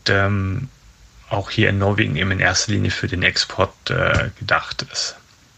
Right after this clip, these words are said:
Und, ähm, guckt man sich eben diese ganzen, ja,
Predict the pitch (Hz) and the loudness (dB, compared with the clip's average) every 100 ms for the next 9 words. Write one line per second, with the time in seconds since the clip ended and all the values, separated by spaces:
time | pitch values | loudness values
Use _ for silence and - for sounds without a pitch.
0 | _ _ _ - - - - - 117 95 | _ _ _ -20 -20 -16 -14 -4 0 0
1 | 92 90 - 92 92 92 92 - - - | 0 -2 2 4 4 2 -2 -8 -16 -16
2 | - - - - - 117 101 107 104 101 | -16 -18 -4 -2 4 4 4 2 2 2
3 | 101 107 98 104 - 101 98 98 - - | 0 2 2 0 0 0 0 -2 -6 -16
4 | _ _ - _ - - - - - 85 | _ _ -20 _ -20 -14 -8 0 0 0